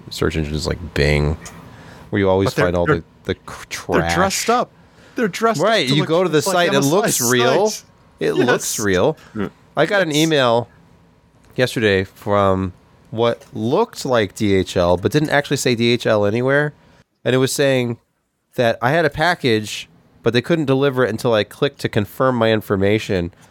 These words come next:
Speaker 1: And I was just staring at it like, first of all, they, my name was truncated weirdly, but I get shipments. D H L is usually like, you know, I don't know, graphics cards from overseas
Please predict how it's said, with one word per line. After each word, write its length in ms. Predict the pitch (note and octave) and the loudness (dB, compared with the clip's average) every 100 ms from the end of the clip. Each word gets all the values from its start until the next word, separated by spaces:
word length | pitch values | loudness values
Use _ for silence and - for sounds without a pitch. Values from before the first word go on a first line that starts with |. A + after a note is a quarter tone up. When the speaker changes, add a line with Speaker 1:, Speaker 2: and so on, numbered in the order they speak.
| _ _ _ _ - | _ _ _ _ -4
Speaker 1:
And 80 | A#2+ | -2
I 20 | |
was 160 | B2 - | 0 -2
just 140 | - | -6
staring 300 | C#3 C#3 B2+ | 0 0 2
at 120 | A2+ | 2
it 180 | G2+ - | 2 0
like, 180 | G2 F#2+ - _ _ _ _ | -4 -4 -6 _ _ _ _
first 260 | - E3+ E3 | -4 -4 -2
of 60 | B2+ | 0
all, 100 | A2 | 2
they, 200 | G2+ G2 _ _ _ _ | 2 0 _ _ _ _
my 160 | A2 A2 | -2 0
name 340 | G#2+ C#3+ D#3 | 2 2 2
was 140 | A2 - | 0 -4
truncated 760 | - B2 A#2 - F#2+ E2+ D#2+ - - | -4 -2 -2 0 0 0 -2 -10 -10
weirdly, 640 | F#2 F#2 F2+ D#2+ D2 C#2 F2+ _ _ _ _ - | -2 0 0 0 -4 -6 -12 _ _ _ _ -2
but 240 | F2+ F2 _ - | 0 0 _ -2
I 100 | B2+ | 0
get 280 | B2+ A#2+ - _ _ _ - | 2 0 -2 _ _ _ -6
shipments. 500 | - - G#2 F#2 - | -2 2 2 0 -2
D 140 | G#2 | 2
H 240 | F#2+ F#2 F#2 | 2 2 2
L 360 | F2 F2 F2 | 4 4 2
is 160 | E2+ F2 | 0 -4
usually 360 | F2+ F2 E2+ E2 | -4 -2 -2 -2
like, 220 | D#2+ D2 E2+ | -4 -8 -14
you 80 | |
know, 200 | E2 - - - | -14 -14 -16 -16
I 40 | |
don't 120 | - - | -16 -14
know, 140 | - - _ _ _ _ _ _ _ _ _ | -16 -20 _ _ _ _ _ _ _ _ _
graphics 380 | G#2+ F#2 F2+ - | -2 0 -2 -4
cards 380 | F#2+ F2 E2+ - | 0 2 0 -4
from 140 | E2 | -2
overseas 880 | E2 E2 D#2+ E2 D#2 D2 D2 - | -2 -2 -4 -6 -6 -8 -10 -14